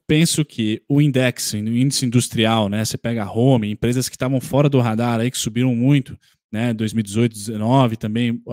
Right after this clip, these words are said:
propriamente dois mil e vinte. Eu acho que esse fluxo de alta que saiu de lá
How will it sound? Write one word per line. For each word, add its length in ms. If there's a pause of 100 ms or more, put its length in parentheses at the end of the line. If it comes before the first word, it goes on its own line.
propriamente 300
dois 140
mil 100
e 60
vinte. 320 (320)
Eu 100
acho 140
que 60
esse 140
fluxo 460
de 100
alta 360
que 120
saiu 280
de 100
lá 320